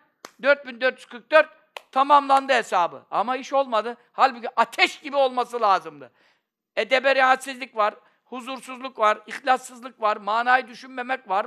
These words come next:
var oğlu var. Gaflet var, bir şey var yani.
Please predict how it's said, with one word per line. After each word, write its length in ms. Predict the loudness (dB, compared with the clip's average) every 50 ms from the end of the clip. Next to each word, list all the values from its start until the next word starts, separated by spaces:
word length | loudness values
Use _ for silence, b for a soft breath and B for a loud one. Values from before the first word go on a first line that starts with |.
| -4
var 140 | -4 -4 -4
oğlu 240 | -4 -4 -6 -4 -2
var. 200 | 0 0 0 -2 -6 _ _ _ _ _ _ _ _ _ _ _ 4
Gaflet 520 | 6 6 6 4 2 0 0 0 0 2
var, 220 | 4 4 4 2 0
bir 40 |
şey 200 | -6 -4 0 6
var 160 | 6 8 8 8
yani. 400 | 6 6 6 6 4 2 -4